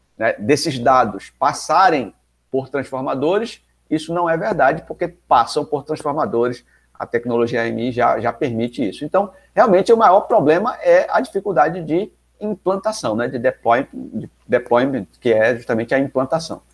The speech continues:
Ah, é, então, é, essa talvez seja a maior dificuldade disso, em, até em função da, do, dos,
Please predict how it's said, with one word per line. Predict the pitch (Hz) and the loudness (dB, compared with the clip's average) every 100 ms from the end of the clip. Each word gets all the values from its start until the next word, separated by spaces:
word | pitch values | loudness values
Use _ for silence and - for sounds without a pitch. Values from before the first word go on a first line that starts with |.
| _ _ _ _ _ - | _ _ _ _ _ -6
Ah, | 98 | 0
é, | 98 | 2
então, | 120 135 123 | 2 2 4
é, | 123 - | 4 4
essa | 139 180 - 147 | 4 4 0 -2
talvez | - 123 120 131 | 2 2 2 0
seja | - 123 127 | 2 2 2
a | - | -2
maior | 123 120 117 120 | -2 -2 -2 -4
dificuldade | - 123 - 139 104 113 139 | -8 -10 -8 -2 0 0 -2
disso, | 117 139 - | -6 -6 -8
em, | - - | -10 -6
até | - - 170 190 | -6 -2 0 0
em | |
função | 170 175 160 143 156 165 _ _ _ - | -4 -8 -2 0 0 -2 _ _ _ -6
da, | 113 127 143 156 151 127 107 | 4 6 8 8 6 6 4
do, | 120 | -2
dos, | 123 127 131 120 - - | -4 -2 -2 -4 -12 -20